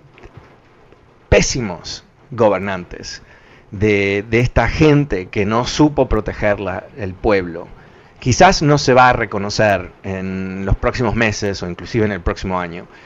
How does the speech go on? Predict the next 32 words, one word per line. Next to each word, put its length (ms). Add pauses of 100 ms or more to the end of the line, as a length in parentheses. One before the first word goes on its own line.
(340)
Pero 120
a 20
mí 80
no 60
me 100
cabe 240
duda 560
que 540
a 100
mediados 400
que 160
el 180
tiempo 800 (140)
pase, 480 (420)
ah, 380
y 140
veamos, 840
eh, 440
el 140
resultado 720
final 500
de 80
esta 260
pandemia, 600 (480)
ah, 360 (220)
sin 440
duda 560
vamos 480
a 80
descubrir 680 (420)
ah, 360
cómo 500